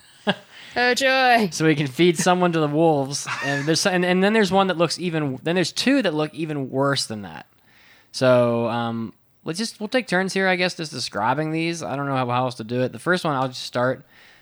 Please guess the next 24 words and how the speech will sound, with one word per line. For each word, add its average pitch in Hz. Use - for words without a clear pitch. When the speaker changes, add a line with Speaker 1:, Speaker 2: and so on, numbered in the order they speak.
Speaker 1:
called 123
Joshi 143
Luck, 110
episode 127
one, 98
done 127
by 123
Studio 147
Bunny 117
Walker. 92
And 131
it's 135
basically 247
got 160
a 135
girl 139
on 165
the 165
beach, 120
like, 120
uh, 117
on 147
her 165
knees 107